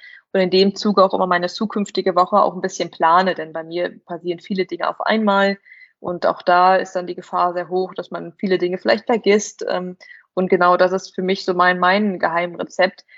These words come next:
dass ich mir einmal bewusst werde, was steht die Woche alles an, was sind die ein-, äh, einzelnen To-Dos und dann fällt mir auch nichts unter den Tisch. Und sich da immer wieder regelmäßig zu hinterfragen und einfach aufmerksam zu sein,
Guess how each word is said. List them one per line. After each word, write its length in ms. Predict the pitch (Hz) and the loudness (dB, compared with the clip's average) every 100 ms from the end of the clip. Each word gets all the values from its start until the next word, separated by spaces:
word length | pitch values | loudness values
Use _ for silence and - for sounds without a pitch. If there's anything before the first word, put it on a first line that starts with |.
| - - | -16 -8
dass 120 | 170 | -6
ich 160 | 180 - | -6 -6
mir 140 | 185 | -4
einmal 220 | - 180 | -4 -4
bewusst 380 | 165 165 247 - | -4 -2 -2 0
werde, 260 | 196 196 185 | 0 2 0
was 120 | 180 | -2
steht 180 | 185 180 | -10 -6
die 100 | 175 | -4
Woche 180 | 175 | -2
alles 220 | 175 180 - | -2 -4 -8
an, 220 | - 202 | -6 -4
was 140 | 180 | -6
sind 80 | 180 | -4
die 100 | 180 | -2
ein-, 400 | - 175 196 185 - | -2 -2 -6 -6 -4
äh, 320 | 180 180 175 | -2 -2 -4
einzelnen 400 | - - - 185 | -4 -6 -6 -10
To-Dos 440 | 175 - 202 214 - | -10 -10 -6 -4 -6
und 40 | |
dann 120 | 170 - | -12 -4
fällt 240 | 185 185 | -4 -2
mir 80 | - | -8
auch 60 | 175 | -8
nichts 160 | 175 | -12
unter 200 | 170 165 | -10 -10
den 100 | 160 | -10
Tisch. 320 | - 175 - - - - _ | -4 -4 -4 -12 -20 -20 _
Und 300 | - 170 165 - | -10 -8 -8 -12
sich 280 | 190 170 | -12 -4
da 180 | 180 180 | 0 0
immer 220 | 190 180 | 0 -4
wieder 160 | 175 175 | -4 -2
regelmäßig 500 | 175 180 175 175 - | 0 -2 -2 -10 -12
zu 100 | - | -8
hinterfragen 680 | 170 170 - 165 170 175 180 | -6 -6 -6 -2 0 0 -2
und 220 | 165 170 | -8 -6
einfach 240 | 160 - - | -6 -2 0
aufmerksam 680 | 185 190 170 - 170 160 | 2 0 -2 -4 -8 -8
zu 160 | - 160 | -8 -6
sein, 480 | 160 160 165 208 | -4 -4 -2 -4